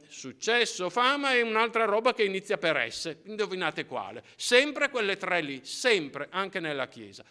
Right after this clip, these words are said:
Sesso, soldi, successo. Ehm, anche, sono delle tentazioni perenni,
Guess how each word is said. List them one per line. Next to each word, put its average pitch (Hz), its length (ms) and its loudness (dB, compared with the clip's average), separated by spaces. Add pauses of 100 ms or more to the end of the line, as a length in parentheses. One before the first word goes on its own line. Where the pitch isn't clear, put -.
Sesso, 247 460 -4
soldi, 190 380 -4
successo. 120 680 -10 (880)
Ehm, 156 420 2 (340)
anche, 240 600 4
sono 277 320 -4
delle 247 300 2
tentazioni 233 800 -4
perenni, 127 720 -2